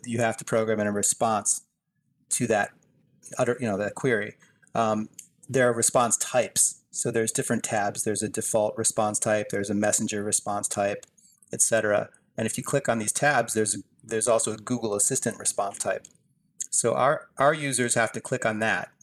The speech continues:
They click on the Google Assistant response type. And then from there, they build out their components, whether it's a simple response, a quick reply, or known as a suggestion chip in Google Assistant. So it, you're not programming, you're not writing custom payloads in json.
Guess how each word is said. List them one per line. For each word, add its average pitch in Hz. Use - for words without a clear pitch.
They 110
click -
on 123
the 113
Google 135
Assistant 117
response 104
type. -
And 123
then 120
from 120
there, 123
they 117
build 113
out 110
their 101
components, 104
whether 104
it's -
a -
simple 110
response, 107
a -
quick -
reply, 107
or 98
known 110
as 104
a 104
suggestion 104
chip 101
in 101
Google 101
Assistant. 104
So 156
it, 147
you're 147
not 165
programming, 123
you're 131
not 135
writing 117
custom -
payloads 104
in 98
json. 120